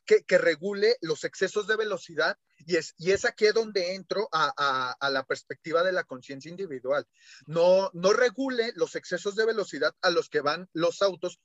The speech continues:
y especialmente las motocicletas. Las motocicletas, desde mi perspectiva,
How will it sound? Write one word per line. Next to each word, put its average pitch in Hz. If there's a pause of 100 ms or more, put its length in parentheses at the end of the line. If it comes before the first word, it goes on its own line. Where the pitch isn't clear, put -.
(140)
y 190
especialmente 240
las 240
motocicletas. 156 (260)
Las 180
motocicletas, 196
desde 226
mi 170
perspectiva, 190